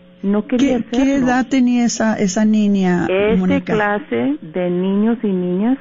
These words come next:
Speaker 1: trece años.
Speaker 2: Trece años y estaban ya teniendo relaciones y pensaban que no,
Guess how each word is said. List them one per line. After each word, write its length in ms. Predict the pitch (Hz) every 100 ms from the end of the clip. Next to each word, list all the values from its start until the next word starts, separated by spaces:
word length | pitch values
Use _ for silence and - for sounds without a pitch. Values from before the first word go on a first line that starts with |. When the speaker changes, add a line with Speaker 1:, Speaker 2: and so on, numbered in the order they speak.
| -
Speaker 1:
trece 440 | 196 190 196 - 208
años. 400 | 190 185 170 160 - - - - - - -
Speaker 2:
Trece 600 | 254 254 285 269 - 285
años 580 | 262 233 240 233 233 226
y 60 | 208
estaban 560 | 185 - 202 208 220 214
ya 480 | 202 202 202 202 202 - -
teniendo 600 | 202 202 202 202 196 196
relaciones 1160 | 196 196 180 180 - 196 180 185 180 180 - - - - - - - - - -
y 120 | 190
pensaban 600 | 214 196 - 202 214 196
que 140 | -
no, 280 | 196 190 185